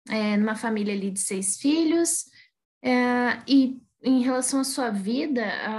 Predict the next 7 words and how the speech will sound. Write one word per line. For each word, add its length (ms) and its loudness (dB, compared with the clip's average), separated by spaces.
a 40 -4
Bori, 380 -2
ela 180 -2
teve 480 -2
um 240 0
filho 760 -4
em 460 0